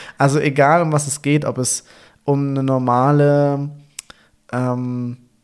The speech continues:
um ein normales Glas Wasser geht, um eine Trinkflasche, die ich irgendwie hab und zwischendurch trinke,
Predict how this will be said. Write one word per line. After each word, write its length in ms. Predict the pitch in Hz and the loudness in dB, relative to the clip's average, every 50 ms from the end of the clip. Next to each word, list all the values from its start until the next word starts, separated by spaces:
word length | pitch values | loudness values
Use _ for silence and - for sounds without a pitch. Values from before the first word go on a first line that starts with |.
| _ - | _ -6
um 80 | 139 135 | -4 -2
ein 20 | |
normales 340 | 135 131 127 127 135 143 - | 0 0 2 2 0 0 0
Glas 240 | - 135 123 120 117 | -2 -2 -2 -2 -2
Wasser 260 | 120 120 - 135 123 | -4 -2 -2 -4 -4
geht, 440 | 117 120 120 120 120 117 - - - _ | -4 -4 -4 -4 -4 -4 -6 -10 -18 _
um 200 | - 123 120 120 | -12 -10 -8 -8
eine 160 | 120 123 117 | -6 -8 -8
Trinkflasche, 540 | - - 143 143 139 - - 131 120 127 120 | -6 -4 -4 -4 -4 -4 -4 -4 -4 -4 -6
die 60 | 123 | -6
ich 80 | 117 110 | -8 -8
irgendwie 260 | - 123 120 120 117 | -8 -6 -4 -4 -4
hab 180 | 117 117 - | -4 -4 -6
und 100 | 123 120 | -10 -12
zwischendurch 440 | - - 123 117 123 120 117 110 - | -10 -10 -10 -8 -8 -8 -8 -10 -10
trinke, 580 | - - 120 117 120 110 - 117 117 113 113 | -12 -10 -10 -10 -8 -6 -4 -4 -4 -4 -4